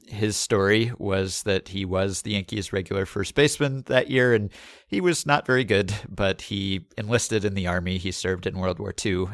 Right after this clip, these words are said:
after that season, and he lost the tip of his right index finger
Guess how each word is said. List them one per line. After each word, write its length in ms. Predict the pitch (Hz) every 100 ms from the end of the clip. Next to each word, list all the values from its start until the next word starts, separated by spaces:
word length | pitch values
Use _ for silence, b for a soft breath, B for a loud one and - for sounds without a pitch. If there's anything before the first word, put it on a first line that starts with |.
| -
after 260 | 95 -
that 200 | 95 95
season, 380 | - 110 101 107
and 180 | 90 87 B B B B
he 140 | -
lost 340 | 90 95 -
the 80 | -
tip 240 | - 117 -
of 160 | 92
his 420 | - 90 90 - -
right 260 | 95 107 -
index 440 | 123 131 92 -
finger 520 | - 95 92 98 113